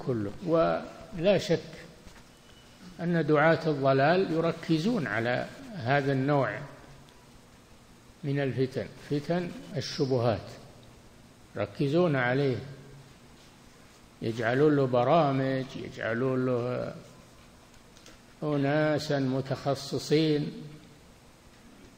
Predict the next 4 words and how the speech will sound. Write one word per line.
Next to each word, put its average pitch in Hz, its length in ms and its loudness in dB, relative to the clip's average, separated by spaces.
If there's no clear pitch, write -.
يعقدون 143 720 2
له 135 520 2
مناظرات 143 1000 0
و-، 117 120 -6